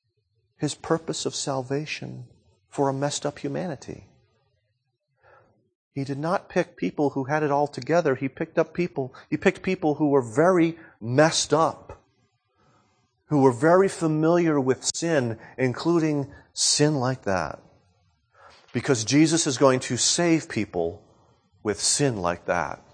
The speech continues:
People who resist authority and indulge in sexual immorality and far worse. But Jacob loses face.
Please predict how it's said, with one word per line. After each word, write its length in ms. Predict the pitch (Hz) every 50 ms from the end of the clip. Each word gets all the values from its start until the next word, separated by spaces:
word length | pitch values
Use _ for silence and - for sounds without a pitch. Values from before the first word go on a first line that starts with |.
| _ _ _ _ _ _ _ _ _ _ _ _ _ _ _ _ _ _ _ _ _ _ _ _ _ _ _ -
People 280 | - 143 135 - 117 107
who 140 | 120 117 104
resist 500 | 101 95 90 90 101 113 110 - - 110
authority 840 | 95 - - 101 98 101 95 95 87 - - - 98 85 80 _ _ _ _ -
and 100 | - 104
indulge 640 | 101 92 90 107 104 98 98 95 92 90 - - - - - -
in 100 | 110 101
sexual 760 | - - - 101 95 - - - 110 101 95 95 95 - - - _ _
immorality 920 | - 107 104 95 90 82 85 87 85 85 85 87 87 - - - 85 85 - _ _ -
and 160 | 98 95 92
far 360 | - - 98 87 82 82 87
worse. 640 | 85 85 80 76 71 71 - - - - - - - _ _ _ _ _ _ _ _ _ _ _ _ _ _ _ _ _ _ _ _ _ _ - - - - - - - - - - - - _ _ _ _ _ _ _ _ _ _ _ _ _ _ _ _ _ _ _ _ - - - - - - - - - _
But 160 | - 110 -
Jacob 420 | - - 147 160 160 - 160 - -
loses 680 | 113 120 127 135 135 117 104 92 82 82 85 - -
face. 680 | - - 101 85 80 76 71 - - - - - -